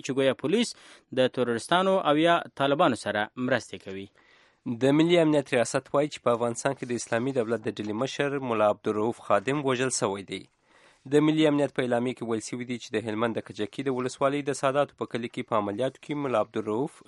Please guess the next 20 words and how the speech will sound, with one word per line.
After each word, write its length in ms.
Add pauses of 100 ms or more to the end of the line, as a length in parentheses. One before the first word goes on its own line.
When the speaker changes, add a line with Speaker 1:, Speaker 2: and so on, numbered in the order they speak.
Speaker 2:
له 100
خپلو 300
پنځو 360
نور 240
ملګرو 340
سره 160
یو 140
ځای 240
وژل 320
شوی 320
دی. 100 (760)
د 140
هلمند 300
ځایي 200
چارواکو 440
و-، 240 (220)
ویلي 320
دي 100 (120)
چې 800
ملا 180